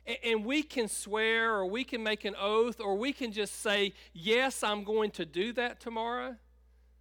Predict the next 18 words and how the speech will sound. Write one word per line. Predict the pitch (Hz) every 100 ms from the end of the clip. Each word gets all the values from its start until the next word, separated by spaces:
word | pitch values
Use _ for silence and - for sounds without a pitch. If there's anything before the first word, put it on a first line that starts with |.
| - - -
But | - 202
we | 208 285
don't | 302 285
know | 269 247
what | - 226 -
tomorrow | 208 196 175 180
holds. | 185 262 294 262 - - - - - - - - - _ - - - - - -
A-, | - -
and | 220 202
James | 254 269 311 -
says, | 254 233 208 - - - - - - - - -
maybe | 202 247 330 320
you | 285 269
ought | 247 -
to |
think | 208 262 262
about | 233 208 202
saying, | 165 247 226 220 208 190